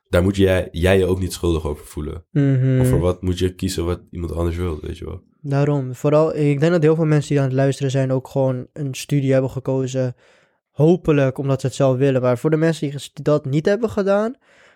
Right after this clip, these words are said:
Speaker 2: qua, je moet dan wel echt inderdaad dat serieuze gesprek met jezelf hebben van, wil ik dit wel echt? Of doe ik dit voor mijn ouders? Of doe ik dit voor vrienden of familie om te laten zien dat ik wel bezig ben met iets? Maar ik wil
Speaker 1: Ja.
Speaker 2: eigenlijk dit doen. Qua dat gesprek moet je echt met jezelf hebben, want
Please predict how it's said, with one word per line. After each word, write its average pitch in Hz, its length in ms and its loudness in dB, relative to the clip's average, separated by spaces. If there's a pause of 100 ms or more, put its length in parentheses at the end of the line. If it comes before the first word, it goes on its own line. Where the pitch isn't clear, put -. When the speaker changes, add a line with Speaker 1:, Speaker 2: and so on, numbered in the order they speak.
(100)
Speaker 2:
qua, 143 140 0
je 139 140 2
moet 165 140 2
dan 180 100 4
wel 160 140 2
echt 165 280 -2
inderdaad 151 480 0
dat 139 160 -4
serieuze 147 500 2
gesprek 139 340 -2
met 135 160 -2
jezelf 131 300 0
hebben 131 260 -2
van, 123 200 -2
wil 139 180 2
ik 143 120 2
dit 135 160 0
wel 135 160 0
echt? 143 300 -2
Of 127 100 -4
doe 135 160 -2
ik 131 60 -6
dit 131 140 -4
voor 135 120 -8
mijn 139 140 -8
ouders? 156 440 2
Of 135 100 0
doe 135 200 2
ik 131 80 -8
dit 131 240 0 (380)
voor 131 300 2
vrienden 151 400 2
of 131 60 -2
familie 143 420 2
om 131 80 0
te 131 100 0
laten 131 260 0
zien 135 120 -2
dat 131 100 -2
ik 127 60 -2
wel 127 180 -4
bezig 147 420 0
ben 139 140 -2
met 139 180 -4
iets? 139 500 0 (200)
Maar 127 120 -2
ik 131 60 0
wil 135 120 4
Speaker 1:
Ja. - 60 -4
Speaker 2:
eigenlijk 143 480 0
dit 147 220 2
doen. 143 180 0
Qua 143 120 2
dat 156 160 4
gesprek 196 280 0
moet 202 180 -4
je - 60 -2
echt 185 140 -2
met 175 140 2
jezelf 160 260 2
hebben, 175 220 4
want 143 40 0